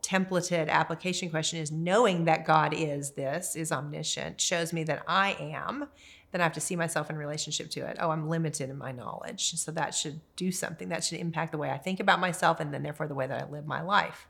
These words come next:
So then the follow-up question is, "Therefore I will." And so an example of an answer to that would be, "I will trust that the God who knows all things is capable of managing all things." That would be an example of an application point.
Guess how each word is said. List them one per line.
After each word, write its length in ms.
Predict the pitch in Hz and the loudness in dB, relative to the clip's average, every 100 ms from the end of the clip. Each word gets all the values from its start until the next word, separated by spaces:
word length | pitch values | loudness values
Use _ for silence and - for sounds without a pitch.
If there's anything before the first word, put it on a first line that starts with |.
| _ _ | _ _
So 140 | - 165 | -8 -6
then 160 | 160 | -4
the 60 | 151 | -6
follow-up 440 | - 147 160 - | -4 -4 -4 -6
question 320 | - 156 - | -4 -4 -4
is, 140 | 151 147 | -8 -8
"Therefore 720 | - 156 156 - 156 143 - | -4 -4 -4 -4 -2 -2 -2
I 440 | - 151 143 156 160 - _ - | 0 0 0 -4 -8 -14 _ -10
will." 580 | 180 214 - - 175 - - - _ | -4 -2 -2 -2 -8 -12 -20 -20 _
And 160 | 180 165 | -2 2
so 220 | 170 151 | 2 2
an 80 | 156 | -2
example 500 | 156 147 147 - 156 | -4 -4 -6 -6 -8
of 60 | |
an 100 | 165 | -6
answer 320 | 156 156 160 | -6 -6 -6
to 60 | 143 | -4
that 220 | 165 170 | 0 0
would 160 | 160 156 | 0 -6
be, 200 | 139 147 | -8 -2
"I 220 | - 151 | -2 -2
will 300 | 143 151 139 | -4 -6 -6
trust 600 | - - 190 147 - - | -8 2 4 4 0 -4
that 140 | 156 | -4
the 80 | 165 | -4
God 280 | 160 147 151 | 0 0 0
who 80 | 156 | -2
knows 320 | 151 147 143 | -4 -4 -8
all 320 | - 147 139 - | -6 -4 -4 -4
things 320 | 165 156 139 | -4 -4 -6
is 120 | 139 | -6
capable 520 | - 151 151 156 156 | -6 -6 -6 -6 -6
of 140 | 185 185 | -6 -4
managing 640 | 190 233 180 165 151 151 | -4 -2 -2 -2 -4 -6
all 280 | 147 160 135 | -4 -2 -2
things." 500 | - 165 - 196 - | -4 -8 -6 -8 -2
That 160 | 170 - | -2 0
would 160 | 170 | -2
be 140 | 175 160 | 0 0
an 80 | |
example 640 | 160 160 151 156 151 147 151 - - - - | -2 -4 -6 -4 -4 -4 -8 -18 -20 -8 0
of 200 | 160 156 | 2 2
an 100 | 156 | 0
application 640 | 143 160 - 196 - 170 | -2 -6 -2 0 0 -6
point. 320 | - 127 - | -8 -8 -8